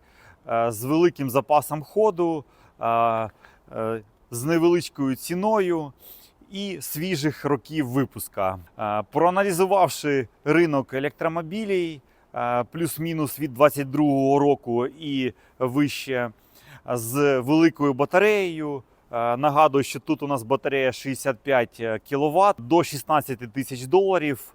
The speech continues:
е, я почав, е, вивчати авто Ріа. І що я знайшов? З, е, дві тисячі двадцятого року багато досить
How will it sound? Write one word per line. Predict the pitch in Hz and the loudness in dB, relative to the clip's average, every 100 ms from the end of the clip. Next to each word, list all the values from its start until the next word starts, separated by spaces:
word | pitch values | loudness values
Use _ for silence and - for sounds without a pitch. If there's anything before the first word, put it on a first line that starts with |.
| - | -8
е, | 123 123 | -4 -2
я | 170 | -2
почав, | 180 165 - 165 143 - | -2 -4 -2 0 0 0
е, | 127 120 110 107 120 113 113 _ - | -2 -2 -4 -4 -6 -8 -16 _ -14
вивчати | 117 143 - 170 139 - 113 131 | -4 -4 -4 -2 -2 -2 -4 2
авто | 127 - 156 | 2 2 -4
Ріа. | 196 202 180 156 - _ - | -4 -2 -2 -4 -10 _ -14
І | 131 | -12
що | - 202 | -4 -2
я | 180 151 | 0 0
знайшов? | 139 135 - 107 98 - _ _ _ | 0 -4 -4 -4 -4 -6 _ _ _
З, | 120 98 - | -10 -8 -2
е, | 185 180 151 139 131 | 0 0 -2 -4 -4
дві | 127 | -6
тисячі | 151 135 156 160 | -8 -8 -8 -6
двадцятого | 131 147 - 160 143 127 139 | -2 -2 0 0 0 0 2
року | 151 - 131 117 | 2 2 -4 -4
багато | 113 127 139 143 - 131 | -2 0 4 4 4 -4
досить | 120 127 - 117 - | 0 -2 -2 -10 -10